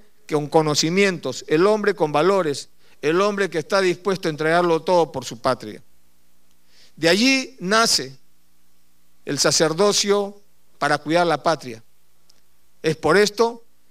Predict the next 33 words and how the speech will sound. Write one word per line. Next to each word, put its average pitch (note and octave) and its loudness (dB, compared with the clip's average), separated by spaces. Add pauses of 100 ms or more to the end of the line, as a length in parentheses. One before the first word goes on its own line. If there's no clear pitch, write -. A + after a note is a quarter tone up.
que D#3+ -8
me D#3+ -4
siento G#3 -2
orgulloso E3+ -2 (1300)
de C#3+ -2
verlos F3+ 2
ustedes, F3+ -4 (360)
jóvenes F#3 -2
oficiales C#3+ -4 (280)
o B2 -10
futuros E3+ 0
oficiales D3+ -2
a C#3+ -4
partir C3 -8
del E3 -6
primero D3+ -6
de D#3 -4
enero, D#3 -6 (640)
como D#3+ 0
en E3 2
algún G#3 2
momento G#3+ -4 (100)
<clears throat> - -12
de D#3+ 2
mi D#3 2
vida F3 0 (400)
también E3 -2
estuve F3 0
ahí E3+ 2
parado, C#3 -2 (420)
igual E3 0
que D3 -12
ustedes. A#2+ -12